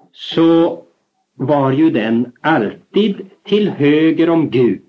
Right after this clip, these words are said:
eller på Guds högra hand. Det vill säga, den gudomliga naturen utövade alltid suveränt herravälde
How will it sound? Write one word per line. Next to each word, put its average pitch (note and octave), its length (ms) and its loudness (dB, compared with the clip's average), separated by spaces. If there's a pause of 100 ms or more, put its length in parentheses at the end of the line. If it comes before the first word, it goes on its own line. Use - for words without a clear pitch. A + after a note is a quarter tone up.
eller A#2 160 -2
på D#3 160 -2
Guds B2+ 340 -4
högra A2+ 360 -2
hand. G2 500 -6 (320)
Det C3 100 -2
vill D3 140 -2
säga, D#3 460 0 (560)
den C#3+ 200 0
gudomliga D#3 600 2
naturen E3+ 560 2
utövade D3 880 0
alltid F#3 920 -2 (140)
suveränt B2+ 880 0 (340)
herravälde A2 960 -2